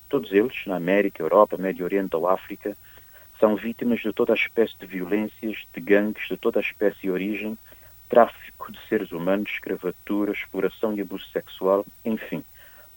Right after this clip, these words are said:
todo o cardápio de violações de direitos humanos. Paradoxalmente,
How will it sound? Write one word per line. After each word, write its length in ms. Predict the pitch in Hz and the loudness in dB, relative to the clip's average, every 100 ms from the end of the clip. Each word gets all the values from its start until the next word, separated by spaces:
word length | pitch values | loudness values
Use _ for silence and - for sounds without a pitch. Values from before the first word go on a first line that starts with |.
| - | -2
todo 260 | 120 117 113 | 2 2 2
o 40 | |
cardápio 600 | - 101 92 104 - - | 4 6 8 6 4 -8
de 60 | 95 | -8
violações 600 | 101 95 92 - 98 95 | 0 0 0 -2 -2 -4
de 60 | |
direitos 380 | 92 98 98 - | -6 -4 -4 -4
humanos. 360 | 87 73 - - - - - - | -8 -8 -10 -18 -20 -20 -20 4
Paradoxalmente, 840 | - 147 139 - - 123 104 78 | 8 10 8 2 4 4 4 -2